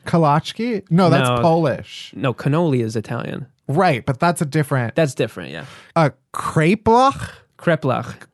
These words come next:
Speaker 1: Kreplach.
Speaker 2: is like a dumpling. It's like, uh, like a wonton,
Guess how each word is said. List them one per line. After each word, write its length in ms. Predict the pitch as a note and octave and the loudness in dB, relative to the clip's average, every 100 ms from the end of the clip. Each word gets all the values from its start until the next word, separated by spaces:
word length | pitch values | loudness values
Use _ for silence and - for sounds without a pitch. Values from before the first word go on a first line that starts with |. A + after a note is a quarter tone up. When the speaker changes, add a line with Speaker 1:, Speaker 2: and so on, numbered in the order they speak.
| - | -12
Speaker 1:
Kreplach. 720 | - F3+ - C3+ G#2+ - - | -2 -2 -2 -4 -6 -6 -4
Speaker 2:
is 160 | C#3 | 0
like 240 | C#3+ C3+ - | 2 0 0
a 60 | C3 | -2
dumpling. 720 | B2 B2+ A2+ A2+ A2+ B2 - _ | 0 -2 -2 -4 -4 -6 -12 _
It's 180 | B2 - | -8 -2
like, 320 | C3 B2 A#2+ | 0 -2 -2
uh, 300 | B2+ B2 A#2+ | 0 0 0
like 140 | - C3+ | -2 -2
a 60 | C3 | 0
wonton, 580 | B2+ A#2+ - F2+ G#2+ | 0 0 -2 -4 -6